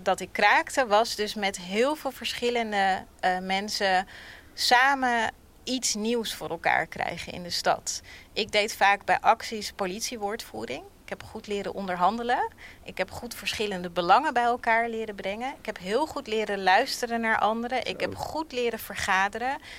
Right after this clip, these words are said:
Speaker 1: Ik heb goed geleerd om taken te verdelen, zonder dat dus één iemand de taken uitdeelt en de baas is, maar dat echt op een horizontale manier gezamenlijk te doen.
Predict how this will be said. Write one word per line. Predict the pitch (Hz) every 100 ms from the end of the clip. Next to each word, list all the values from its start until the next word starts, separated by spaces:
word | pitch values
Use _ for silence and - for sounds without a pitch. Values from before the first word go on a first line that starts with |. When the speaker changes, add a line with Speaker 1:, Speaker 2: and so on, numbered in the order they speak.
| - -
Speaker 1:
Ik | -
heb | 214 -
goed | - 262
geleerd | - 226 214 208 208
om | - 202 190 -
taken | 190 185 226 262
te | 262
verdelen, | - 220 202 202 220 214
zonder | 214 254 247
dat | 185 180
dus | 185 -
één | 190 190
iemand | 190 175 185
de | 185
taken | - 180 185 -
uitdeelt | 180 190 190 175 175
en | 175
de | 165
baas | 151 190 220
is, | 247 320
maar | 208
dat | 175 175
echt | - 233 - - -
op | 190
een | 185
horizontale | 180 190 185 190 196 190 208
manier | 196 190 180 180
gezamenlijk | 185 180 175 175 170 -
te | 185
doen. | 180 240